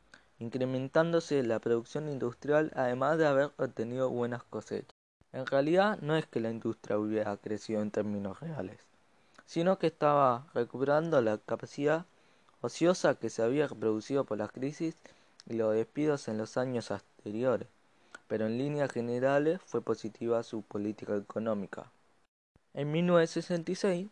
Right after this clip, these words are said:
se genera otro nuevo golpe militar con Onganía como el nuevo presidente. El proyecto económico consistió en una recesión administrada de modo que favorecía a las empresas más importantes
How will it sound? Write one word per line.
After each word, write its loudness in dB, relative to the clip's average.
se -10
genera 4
otro 2
nuevo 0
golpe -2
militar -2
con -2
Onganía 0
como -4
el -4
nuevo 0
presidente. -6
El -6
proyecto 0
económico 4
consistió -2
en -2
una 0
recesión -2
administrada 0
de 0
modo 4
que -4
favorecía -2
a -12
las -2
empresas 0
más -8
importantes -8